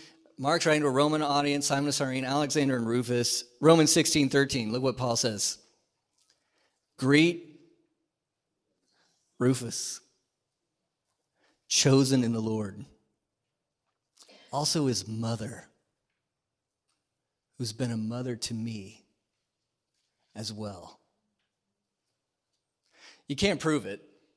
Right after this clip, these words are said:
You can't prove it. But it's not ridiculous to think,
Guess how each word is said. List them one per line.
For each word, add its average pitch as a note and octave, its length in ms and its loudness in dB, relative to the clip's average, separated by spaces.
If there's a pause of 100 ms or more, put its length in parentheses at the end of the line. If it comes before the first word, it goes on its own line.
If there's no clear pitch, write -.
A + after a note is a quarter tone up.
(960)
You C#3 60 -8
can't F#3+ 240 -2
prove D#3+ 240 -2
it. G#2 160 -8 (1200)
But C#3+ 140 0
it's C#3 160 -2
not G3 180 -2
ridiculous C#3 720 -4
to B2 100 -8
think, A2+ 540 -10